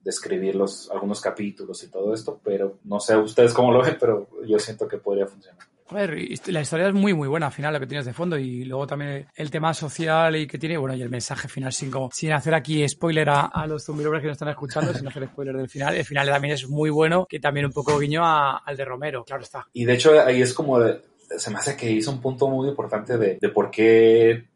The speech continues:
Speaker 1: tenemos esta empatía con, con el trabajo de Romero a-, aquí en México, ¿no? Porque aquí desconfiamos de las in-, instituciones totalmente. <laughs> O sea, si el gobierno tuviera la oportunidad de solucionar un problema,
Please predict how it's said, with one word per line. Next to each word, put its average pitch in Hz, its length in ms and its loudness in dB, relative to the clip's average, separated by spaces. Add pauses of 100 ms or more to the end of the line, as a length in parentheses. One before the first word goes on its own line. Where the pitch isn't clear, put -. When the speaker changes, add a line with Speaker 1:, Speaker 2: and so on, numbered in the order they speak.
(260)
Speaker 1:
tenemos 120 360 0
esta 120 260 0
empatía 107 600 0
con, 110 260 -8
con 98 200 -12
el 95 40 -10
trabajo 98 400 4
de 110 60 4
Romero 101 440 -4
a-, - 160 -4
aquí - 160 -10
en 107 80 -2
México, 117 400 -4
¿no? 120 200 -8
Porque 101 420 -8 (100)
aquí 110 300 2
desconfiamos 117 680 0
de 110 60 2
las 101 220 2
in-, 101 180 -12
instituciones 104 680 -8
totalmente. 107 680 -4
<laughs> - 60 -12 (420)
O 120 60 0
sea, 101 300 4 (200)
si 104 300 -2
el 101 80 2
gobierno 110 400 4
tuviera 113 240 4
la 120 60 6
oportunidad 107 400 0
de 113 60 0
solucionar 104 440 -4
un 110 100 -8
problema, 113 440 -4